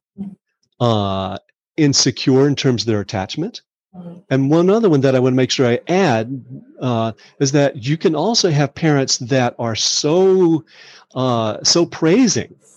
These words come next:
Speaker 2: you know, and
Speaker 1: Ah.
Speaker 2: you can do nothing wrong.
Speaker 1: Mm.
Speaker 2: The child knows that they, <laughs> they're not like that.
Speaker 1: Mm.
Speaker 2: So they're gonna feel insecure because they're not living up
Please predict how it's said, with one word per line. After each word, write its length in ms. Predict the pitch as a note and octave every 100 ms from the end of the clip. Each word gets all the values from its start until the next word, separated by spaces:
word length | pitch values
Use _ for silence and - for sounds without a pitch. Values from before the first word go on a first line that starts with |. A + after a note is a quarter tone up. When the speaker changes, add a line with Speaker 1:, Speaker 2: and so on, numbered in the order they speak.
| _
Speaker 2:
you 80 | C#3
know, 260 | C3 B2 C3+
and 180 | C3
Speaker 1:
Ah. 40 | B2+
Speaker 2:
you 220 | C#3 D3
can 140 | E3+ D#3
do 180 | E3
nothing 540 | C#3 D3 A3 A#3 G#3+ F#3
wrong. 540 | F3+ B3+ C#3+ E2+ - -
Speaker 1:
Mm. 360 | G3+ G3 - -
Speaker 2:
The 80 |
child 380 | E3 B3 C4+ B3
knows 300 | E3 C#4+ F4+
that 120 | E3+ E3
they, 100 | E3
<laughs> 200 | D3+ -
they're 160 | E3 -
not 260 | A#3+ C3+
like 220 | G2 B2 -
that. 300 | A2 F2+ - -
Speaker 1:
Mm. 220 | G#3 G3+ G3
Speaker 2:
So 120 | F3+
they're 120 | C4
gonna 140 | A3+
feel 240 | F#3+ E3+ D3
insecure 540 | D3 - - A3+ C4
because 320 | E3+ D#3+ D3+
they're 120 | F3 E3+
not 220 | D#3+ C#3+
living 280 | D3+ D3+ B2+
up 280 | G#3+ A3+